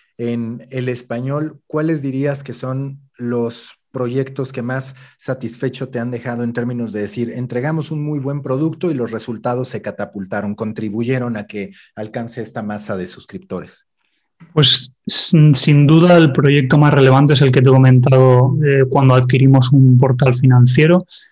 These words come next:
Speaker 2: eh, porque iba en contra de, de la cultura del momento. Eh, vivíamos en un mundo en el que Comscore,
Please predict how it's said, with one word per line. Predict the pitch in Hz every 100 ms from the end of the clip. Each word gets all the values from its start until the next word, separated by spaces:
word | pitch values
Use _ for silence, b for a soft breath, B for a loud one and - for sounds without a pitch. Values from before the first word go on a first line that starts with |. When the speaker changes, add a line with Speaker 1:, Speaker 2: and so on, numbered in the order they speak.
| B _ _
Speaker 2:
eh, | 151 135 131
porque | 147 139 123 147
iba | 151 165
en | 160
contra | 165 156 165
de, | 151 135 123 123 127
de | 139 131
la | 127
cultura | 131 135 151 151
del | 151 127
momento. | 123 123 123 123 127 147 _
Eh, | 151 143 135 131 127 127 127
vivíamos | 139 139 139 147 151 139
en | 147
un | 143
mundo | 151 143
en | 131
el | 127 127
que | 127 123 117 123
Comscore, | - 143 127 135 135